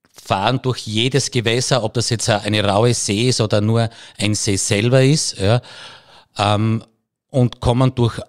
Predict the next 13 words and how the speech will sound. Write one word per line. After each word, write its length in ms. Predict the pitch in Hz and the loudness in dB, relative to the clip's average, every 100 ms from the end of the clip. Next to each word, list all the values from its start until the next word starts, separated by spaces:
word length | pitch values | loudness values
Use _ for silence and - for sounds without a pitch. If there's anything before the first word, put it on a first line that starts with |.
| - | -2
alle 200 | 101 120 | 0 2
möglichen 580 | 113 110 104 123 117 110 | 0 0 0 2 2 2
Börsencrashes, 760 | 104 104 110 - 95 90 95 | 0 0 0 -2 -2 0 -2
die 140 | - 107 | 0 0
es 260 | - 98 | 0 -4
in 140 | - 107 | -6 -6
den 100 | 101 | -2
letzten 320 | 101 104 - | -2 -2 0
Jahrzehnten 480 | 104 - 104 104 104 | -2 0 -2 -2 -2
ja 80 | 90 | 0
auch 140 | 92 | -2
gegeben 400 | 104 - 85 82 | -6 -6 -4 -4
hat. 240 | 78 73 | -6 -10